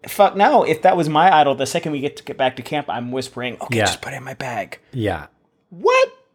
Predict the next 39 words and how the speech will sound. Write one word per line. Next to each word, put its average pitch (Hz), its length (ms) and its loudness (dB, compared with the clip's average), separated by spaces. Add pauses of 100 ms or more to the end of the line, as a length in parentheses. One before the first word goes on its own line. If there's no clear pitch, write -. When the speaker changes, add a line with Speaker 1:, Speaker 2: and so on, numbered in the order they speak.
(200)
Speaker 1:
She 131 120 -2
Speaker 2:
Yeah. 262 80 2
Speaker 1:
clearly 247 300 2
had 214 120 2
to - 60 -6
take 208 200 -4
out 196 140 4
of 175 100 0
her 175 80 -6
damn 170 260 -8
sarong 175 400 -4
to 170 60 -8
put 185 160 -4
it 175 40 -2
in 165 140 -4
her 196 220 2
bag, 170 400 2
so 196 180 0 (200)
wh-, 220 60 4 (320)
<laughs> - 1300 0
Speaker 2:
I 131 200 0
know. 160 500 0
I 123 120 2
don't 156 220 0
know 170 260 0
if 190 140 0
it 160 120 0
was 139 240 0
Jesse's 139 520 -2
naivety 160 1080 -2
or 117 540 0
what. 120 680 0
Like, 120 140 0
that's 139 260 2
what 160 100 2
I 131 120 2
think 147 440 -4
it 151 120 -4
was, 147 280 2